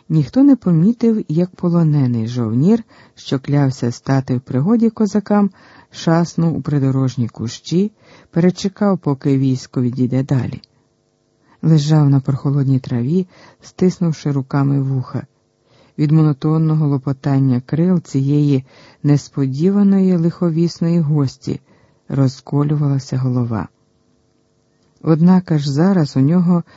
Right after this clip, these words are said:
минав шок, і він пригадував недавнє бойовище. Як жовніри самі себе посікли, бо кляті козаки пустили на них сонних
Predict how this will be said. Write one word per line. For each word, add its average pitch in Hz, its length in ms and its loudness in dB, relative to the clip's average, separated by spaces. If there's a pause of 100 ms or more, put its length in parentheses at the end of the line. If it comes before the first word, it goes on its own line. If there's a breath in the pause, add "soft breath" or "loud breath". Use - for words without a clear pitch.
(200 soft breath)
минав 156 420 2
шок, - 480 -2 (380 soft breath)
і 156 80 0
він 175 200 4
пригадував 165 800 0
недавнє 135 640 0
бойовище. 127 720 -4 (1000 soft breath)
Як 147 240 2
жовніри 147 760 0
самі 131 500 0
себе 170 420 -4
посікли, 156 760 -2 (480 soft breath)
бо 170 140 -2
кляті 233 440 0
козаки 180 500 0
пустили 190 580 -2
на 175 120 2
них 160 260 0
сонних 147 720 -2